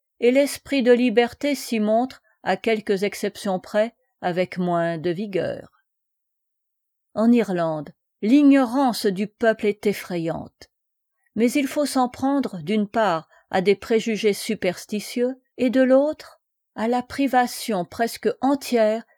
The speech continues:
des bienfaits d'une constitution. L'Irlande n'est réunie à l'Angleterre que depuis peu d'années.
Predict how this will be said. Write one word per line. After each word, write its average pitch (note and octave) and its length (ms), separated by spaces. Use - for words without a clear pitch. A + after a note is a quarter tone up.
des G3 160
bienfaits A3+ 560
d'une G3 240
constitution. - 880
L'Irlande B3 640
n'est F#3 240
réunie A#3 480
à F3 80
l'Angleterre G#3 760
que - 80
depuis G3 380
peu G3 200
d'années. F#3+ 520